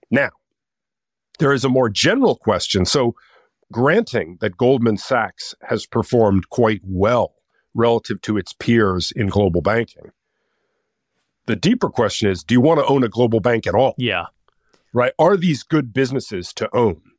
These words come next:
Speaker 1: And there, there is a case, and we've made the case in, in the newsletter, that these aren't structurally terrific businesses.
Speaker 2: Yeah.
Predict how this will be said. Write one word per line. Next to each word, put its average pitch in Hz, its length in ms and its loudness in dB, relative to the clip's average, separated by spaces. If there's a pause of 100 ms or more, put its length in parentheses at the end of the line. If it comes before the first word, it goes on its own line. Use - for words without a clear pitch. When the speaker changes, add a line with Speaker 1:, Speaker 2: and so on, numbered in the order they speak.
(440)
Speaker 1:
And 156 220 0
there, 190 220 2
there 190 260 2
is 247 160 2
a 196 60 0
case, 117 260 -2
and 135 100 -2
we've 170 200 0
made 135 180 0
the 120 60 -6
case - 500 -6
in, 123 260 -2
in 127 160 2
the 101 80 2
newsletter, 98 760 0 (500)
that 113 440 0 (200)
these 139 320 0 (160)
aren't 139 360 2 (100)
structurally 113 920 -2
terrific 107 560 -2
businesses. - 560 -6
Speaker 2:
Yeah. 104 240 -2